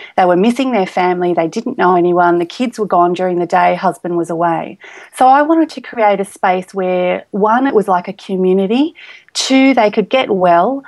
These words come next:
'cause the, the climate is really tough on your body. It gets cold as well as extreme heat. It's dry, it's sandy, it's dusty,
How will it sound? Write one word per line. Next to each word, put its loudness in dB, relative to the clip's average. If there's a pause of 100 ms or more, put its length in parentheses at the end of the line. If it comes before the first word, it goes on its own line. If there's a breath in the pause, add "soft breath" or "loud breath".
(120)
'cause -4
the, -2
the -2
climate 0
is -2
really 2
tough -6
on -2
your -2
body. 0
It -4
gets -4
cold 0
as 0
well 0
as -6
extreme -6
heat. -6 (280 loud breath)
It's -2
dry, 2
it's -6
sandy, 0
it's -8
dusty, -2